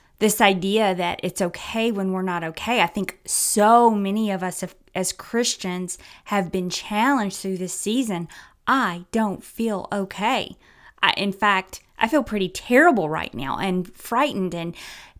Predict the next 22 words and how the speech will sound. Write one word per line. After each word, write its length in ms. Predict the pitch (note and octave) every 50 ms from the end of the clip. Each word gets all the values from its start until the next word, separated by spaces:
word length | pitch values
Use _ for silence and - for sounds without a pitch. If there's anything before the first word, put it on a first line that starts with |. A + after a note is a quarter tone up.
| _ - -
it's 260 | - A#3 A3+ - -
challenged 680 | - - - G#3 G#3+ A3 B3+ D4 D#4 C4+ G#3+ G3 F3+ G3
us 140 | F#3 F3 -
to 160 | - - F#3
say, 320 | - - F#3+ F3+ F#3 F3+ - _ _ _ _ -
but 80 | A3 G#3
I'm, 300 | G#3 G#3 G#3 G#3 G#3 - - -
I'm 120 | G#3+ G#3 F#3+
supposed 320 | - G3 - F3 E3 -
to 60 | -
have 80 | D#3 -
faith. 500 | - - F#3+ A#3+ E4+ F#4 C#4+ G3 - - - - - - - - - -
I'm 100 | - G3
supposed 380 | F#3 - - - F3 E3 - -
to 80 | F#3
trust 340 | E3+ - F3+ F3+ F3 - -
in 140 | F#3 F3 F3
Jesus. 600 | - F3 G3 B3+ F4 F#4+ - G3 C3+ - - -
He's 280 | - - A#3 B3 G#3+ -
got 380 | - F#3+ F#3+ A#3+ G4+ - -
this, 340 | - E3 D3+ D3+ - - -
right? 480 | F#3+ F#3 F3+ G3+ B3 D#4 E4+ - -